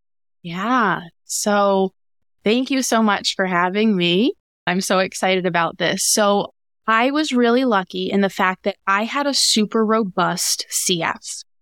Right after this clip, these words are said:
My C F was in Boston, and I was able to do skilled nursing, home health, and a specialized A L S unit all within my one job.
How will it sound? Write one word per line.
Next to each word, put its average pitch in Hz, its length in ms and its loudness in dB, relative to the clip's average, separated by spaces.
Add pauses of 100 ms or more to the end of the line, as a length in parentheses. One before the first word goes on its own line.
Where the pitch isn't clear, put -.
(440)
My 202 260 2
C 254 180 0
F 247 120 -2
was 262 160 0
in 294 120 0
Boston, 196 520 0
and 190 160 0
I 185 200 2
was 208 180 0
able 202 300 0
to - 160 -2
do 185 440 2
skilled 214 400 0
nursing, 233 600 2 (460)
home 214 200 2
health, 196 540 0 (240)
and 208 440 4
a 208 80 0
specialized 190 840 0
A 180 140 0
L 185 180 2
S 180 300 0
unit 226 340 2 (220)
all 202 360 2
within 190 600 0
my 185 160 0
one 180 320 0
job. 180 480 0